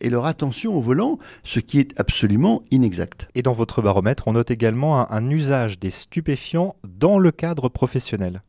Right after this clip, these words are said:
Speaker 1: Oui, c'est un chiffre qui nous a, euh, aussi, euh, beaucoup inquiétés, parce que c'est quand même, euh, une consommation qui est du double de celle des Français, puisque c'est sept fran-,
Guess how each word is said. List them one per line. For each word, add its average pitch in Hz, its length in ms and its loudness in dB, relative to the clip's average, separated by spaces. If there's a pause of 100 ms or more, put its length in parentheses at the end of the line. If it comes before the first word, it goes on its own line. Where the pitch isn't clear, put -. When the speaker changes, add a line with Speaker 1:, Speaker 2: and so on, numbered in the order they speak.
Speaker 1:
Oui, 196 160 4
c'est 175 180 -2
un 175 100 2
chiffre - 280 -2
qui 139 100 -6
nous 131 260 2
a, 165 180 2
euh, 98 200 2
aussi, 147 440 0
euh, 113 80 0
beaucoup 156 420 2
inquiétés, 131 600 0 (340)
parce 123 220 -4
que 151 300 4
c'est 131 200 -6
quand 160 160 0
même, 180 320 4 (140)
euh, 101 80 0
une 104 140 -2
consommation 143 840 0 (100)
qui - 160 -2
est 110 40 2
du 101 200 -12 (160)
double 156 580 4
de - 60 -4
celle 117 260 2
des 101 80 -2
Français, 107 460 0
puisque - 260 -12
c'est 110 120 -12
sept - 240 -2
fran-, 117 280 -4